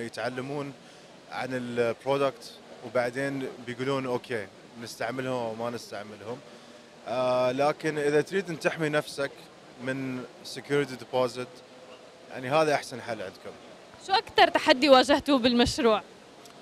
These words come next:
Speaker 1: والله يعني كأهم وثيقة جانب الاتفاق الإيجاري. آم،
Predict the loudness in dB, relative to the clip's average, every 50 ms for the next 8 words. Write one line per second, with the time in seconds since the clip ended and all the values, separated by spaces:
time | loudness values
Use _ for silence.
0 | -20 -20 -20 -20 -20 -20 -20 -14 -4 0 2 4 4 4 2 2 0 -4 -2 -2
1 | -2 -2 -2 -4 -6 -8 -10 -12 -10 -4 0 0 2 2 0 0 0 0 0 0
2 | 0 0 -2 -4 -2 0 0 0 0 0 2 2 2 2 2 -2 -8 -16 -12 -4
3 | 0 2 2 2 2 0 -4 -6 -8 -20 -20 -20 -20 -14 -10 -8 -8 -8 -6 -8
4 | -8 -8 -10 -12 -6 -2 0 0 0 -2 -4 -6 -6 -4 -4 -2 -2 -2 -2 -4
5 | -6 -12 -14 -20 -20 -20 -20 -20 -20 -20 -20 -20 -20 -20 -20 -20 -20 -20 -20 -20
6 | -20 -20 -20 -20 -20 -20 -20 -20 -16 -10 -8 -4 -2 0 2 2 4 2 2 0
7 | -4